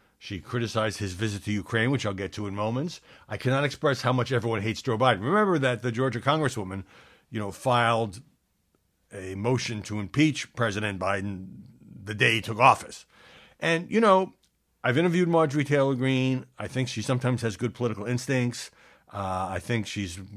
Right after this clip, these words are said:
walked away from, in her alliance with Kevin McCarthy, some of the crazy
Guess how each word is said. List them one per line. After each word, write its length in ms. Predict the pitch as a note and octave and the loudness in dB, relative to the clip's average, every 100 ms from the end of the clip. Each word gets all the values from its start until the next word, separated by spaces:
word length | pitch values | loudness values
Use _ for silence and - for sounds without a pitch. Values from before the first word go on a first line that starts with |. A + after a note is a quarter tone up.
| G2 | -8
walked 300 | A2+ A#2+ - | -2 0 0
away 260 | G#2+ A2 A#2 | -2 0 0
from, 520 | - A#2 A#2 B2 B2+ | 0 2 2 0 -4
in 140 | G#2+ F#2+ | -8 -4
her 140 | G2 | -2
alliance 360 | F#2+ G#2+ G#2+ G#2 | -2 -2 -2 -6
with 100 | G2 | -4
Kevin 220 | A#2 G2 | -4 -2
McCarthy, 420 | G2+ A#2 G#2+ A#2 | -2 -2 -2 -4
some 160 | G#2 F#2+ | -4 -6
of 60 | |
the 80 | F#2 | -8
crazy 560 | - G#2 A2 G#2+ A2 | -6 -4 -2 -2 -6